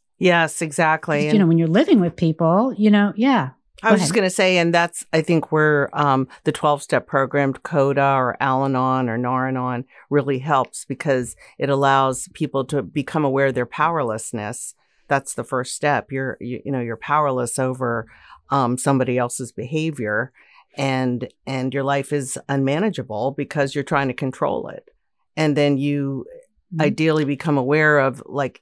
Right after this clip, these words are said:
Speaker 1: it's great to express that, "I see this happening to you," but then ideally to be able to say, "And these are the boundaries I'm gonna set for myself because I'm not going to, um, try to fix, help, or change you because I know I can't," something like that.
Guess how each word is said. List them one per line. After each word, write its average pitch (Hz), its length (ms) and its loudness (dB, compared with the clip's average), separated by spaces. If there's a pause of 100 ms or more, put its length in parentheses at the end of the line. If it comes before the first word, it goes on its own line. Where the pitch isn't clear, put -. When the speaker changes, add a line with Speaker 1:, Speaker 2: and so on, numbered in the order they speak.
Speaker 1:
it's - 300 -8
great 147 360 -2
to - 140 -8
express - 600 -4
that, 117 180 -2
"I 120 80 0
see 139 300 -6
this 135 220 -6
happening 143 480 -4
to 139 100 -10
you," 120 280 -6 (300)
but 143 140 -2
then 143 180 2
ideally 127 560 0
to 131 100 -4
be 135 120 -4
able 135 180 -2
to 127 100 -4
say, 127 480 -6 (300)
"And 139 240 0
these 147 240 0
are 151 60 2
the 135 80 0
boundaries 131 500 0
I'm 131 100 0
gonna 123 200 -4
set 117 240 -6
for 131 100 -6
myself 117 720 -2 (720)
because 135 380 -2
I'm 120 160 2
not 120 240 0
going 123 280 -2
to, 117 580 -6 (440)
um, 117 460 0
try 139 180 0
to 120 60 -2
fix, - 400 -6
help, 120 300 0
or 113 80 -4
change 117 480 -4
you 107 160 -6
because 123 320 -8
I 117 80 -4
know 113 240 -4
I 98 80 -10
can't," - 480 -10 (260)
something 120 340 -4
like 104 180 -12
that. - 240 -14